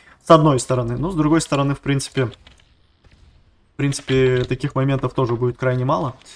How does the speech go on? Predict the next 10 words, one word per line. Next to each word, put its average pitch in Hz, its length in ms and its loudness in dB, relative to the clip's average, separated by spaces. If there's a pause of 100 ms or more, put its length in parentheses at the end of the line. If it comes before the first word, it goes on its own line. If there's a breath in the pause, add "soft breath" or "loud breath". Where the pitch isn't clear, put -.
(280 loud breath)
где 123 340 0
аптека 131 380 -4
будет 123 280 -2
решать, 123 420 -4 (680)
залетит 127 500 -4
у 151 60 -4
меня 123 200 -4
крит, 120 320 -6
не 120 100 -6
залетит. 123 440 -6